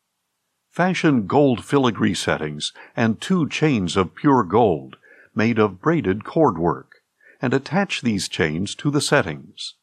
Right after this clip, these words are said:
You are also to make a breastpiece of judgment with the same workmanship as the ephod.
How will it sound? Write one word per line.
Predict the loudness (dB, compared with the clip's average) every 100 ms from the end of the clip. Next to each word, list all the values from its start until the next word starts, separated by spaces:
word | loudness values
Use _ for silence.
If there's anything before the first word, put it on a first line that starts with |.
| _ _ _ _ _ _ _
You | 0 2
are | 4 2
also | 2 2 2 0
to | 0
make | 0 0 -2 -2
a | -4
breastpiece | 0 2 0 -2 -6 -4 -4 -2
of | -2 0
judgment | 0 0 0 -4 -2
with | -4 -2
the | -2
same | -2 0 0 2
workmanship | 0 0 0 0 0 0 -2
as | -4 -4
the | -4 -4
ephod. | -4 0 0 0 -8